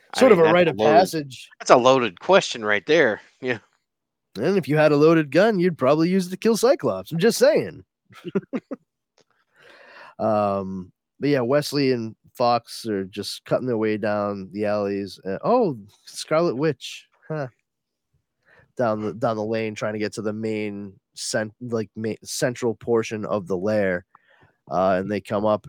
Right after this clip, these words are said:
Speaker 2: and are greeted by a fucking gaggle of supervillains.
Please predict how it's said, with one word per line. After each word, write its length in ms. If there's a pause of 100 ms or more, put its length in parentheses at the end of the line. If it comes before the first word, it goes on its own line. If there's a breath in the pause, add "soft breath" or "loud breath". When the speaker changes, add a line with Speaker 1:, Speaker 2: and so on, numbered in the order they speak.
Speaker 2:
and 460
are 220
greeted 460
by 580
a 760 (1200)
fucking 600 (560)
gaggle 580 (1160)
of 140
supervillains. 840